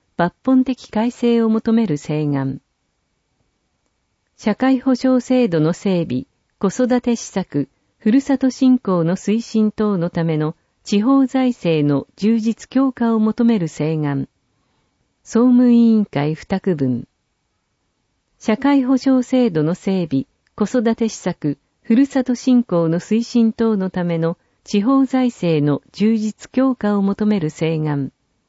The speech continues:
環境福祉委員会二区分。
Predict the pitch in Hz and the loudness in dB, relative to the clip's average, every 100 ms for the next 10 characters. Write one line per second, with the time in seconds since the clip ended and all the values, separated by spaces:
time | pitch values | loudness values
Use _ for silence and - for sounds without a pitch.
0 | _ _ _ _ _ _ - 247 262 254 | _ _ _ _ _ _ -2 0 2 0
1 | 247 233 - - 240 240 233 220 196 151 | 0 -2 -12 -6 0 2 4 2 0 -2
2 | 151 165 - 180 185 147 131 123 | -4 -6 -8 -6 -4 -4 -4 -6